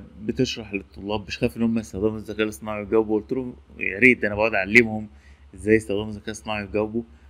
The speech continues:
بس خلينا نفكر، يعني مثلا ممكن أستخدم الذكاء الاصطناعي في إن أنا أقول له اعمل لي صورة مثلا مبنى معين،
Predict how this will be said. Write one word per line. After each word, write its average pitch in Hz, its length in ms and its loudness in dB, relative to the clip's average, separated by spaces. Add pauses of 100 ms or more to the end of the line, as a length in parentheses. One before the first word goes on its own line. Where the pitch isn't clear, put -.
(180)
بس - 200 -10
خلينا 120 280 2
نفكر، 139 420 -4
يعني 82 140 -2
مثلا 107 180 -12
ممكن 107 220 -14
أستخدم 110 300 -10
الذكاء 104 200 -12
الاصطناعي 110 460 -6
في 117 180 -14
إن 92 160 -10
أنا 107 180 -6
أقول 107 320 -2
له 117 120 0 (440)
اعمل 104 280 4
لي 113 120 6
صورة 113 280 0
مثلا 113 280 -2
مبنى 104 380 0
معين، 90 380 -4